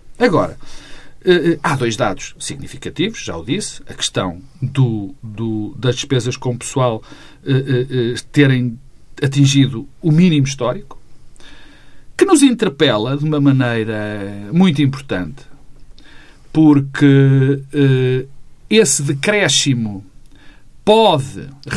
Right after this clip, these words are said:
Speaker 1: representar
Speaker 2: Pedro, pensa lá um bocadinho o que é que queres dizer com isso do decréscimo das despesas com proteção social, porque as
Speaker 1: Não, eu
Speaker 2: pensões
Speaker 1: falei,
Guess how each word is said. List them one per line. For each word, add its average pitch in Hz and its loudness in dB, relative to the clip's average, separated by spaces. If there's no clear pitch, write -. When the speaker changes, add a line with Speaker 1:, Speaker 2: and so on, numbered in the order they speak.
Speaker 1:
representar 143 2
Speaker 2:
Pedro, - -14
pensa 180 -2
lá 151 -2
um 139 -2
bocadinho 135 -2
o - -6
que 151 -4
é 143 -4
que 139 -8
queres 127 -2
dizer 123 0
com 131 -4
isso - -6
do 131 -4
decréscimo 131 -6
das 104 -6
despesas 113 -8
com - -8
proteção - -10
social, - -14
porque - -18
as 135 -4
Speaker 1:
Não, 165 0
eu 160 4
Speaker 2:
pensões 185 2
Speaker 1:
falei, 190 2